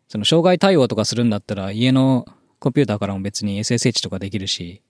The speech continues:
持って帰ってくる必要ないなと思って、で、会社に置き始めたら、まあ、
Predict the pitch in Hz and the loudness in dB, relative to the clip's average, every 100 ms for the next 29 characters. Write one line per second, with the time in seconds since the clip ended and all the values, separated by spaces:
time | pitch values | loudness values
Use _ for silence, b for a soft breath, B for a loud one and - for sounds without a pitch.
0 | _ _ 120 - - - 170 - 110 98 | _ _ -8 -4 0 2 2 -4 -4 -4
1 | - - - 120 131 120 101 - - 95 | -8 -10 0 2 4 2 0 -8 -10 -10
2 | 95 _ - 120 92 - _ _ _ _ | -10 _ 0 2 0 -8 _ _ _ _
3 | _ _ _ 151 147 135 147 135 127 - | _ _ _ 0 2 4 4 4 2 0
4 | 127 135 127 123 113 98 107 110 - 117 | -2 2 2 2 0 0 0 0 0 0
5 | 92 - | -2 -10